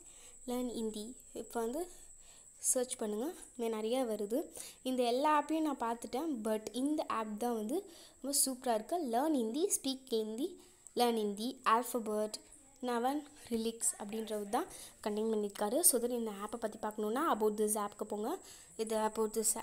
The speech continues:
app வந்து நிறையா இருக்கும். இது பார்த்தீங்களா? Plus alphabets, plus greeting, expressions, numbers, அக்கவுண்ட் டீடைல்ஸ், travel, இது எல்லாத்த பத்தியும் இருக்கு. So இது ரொம்ப எலிஜிபிளான ஒரு ஆப். இப்போ வந்து வெளிநாட்டுக்கு,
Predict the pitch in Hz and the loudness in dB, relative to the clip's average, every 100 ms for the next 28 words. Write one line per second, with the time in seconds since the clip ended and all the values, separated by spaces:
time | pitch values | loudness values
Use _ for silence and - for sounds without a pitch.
0 | 214 208 - 208 269 294 - 226 220 214 | -2 -4 -6 -6 -6 -10 -8 -2 -2 -2
1 | 285 349 - - - - 214 214 214 240 | -4 -6 -12 -18 -14 -10 -8 -4 -2 -4
2 | 285 - 226 226 220 208 208 214 220 220 | -6 -4 0 0 0 -2 -2 -2 -2 0
3 | - 226 226 220 - - - - 214 208 | -2 -2 2 4 4 0 -16 -14 -8 -4
4 | 226 220 - 220 220 208 - - 226 220 | -2 -4 -2 0 0 0 -2 0 -2 -2
5 | 226 214 - 214 214 240 226 220 214 214 | 0 2 2 0 -2 -2 0 2 2 2
6 | 214 233 220 220 214 - - - - - | 0 -2 0 0 -2 -4 -12 -18 -6 -2
7 | 240 240 240 226 220 214 240 277 269 - | 0 0 0 0 0 2 2 2 0 -4
8 | 214 208 - 320 - - - 247 269 226 | -2 -2 0 -2 -2 -8 -4 -4 -4 -4
9 | 240 320 381 - 220 220 233 233 233 240 | 0 2 2 2 0 0 0 -2 -2 -2
10 | 220 208 254 - - 339 - 226 220 220 | -2 -2 -2 -4 -10 -14 -8 -2 -2 0
11 | 220 226 247 233 - - | -2 0 -2 -2 -6 -14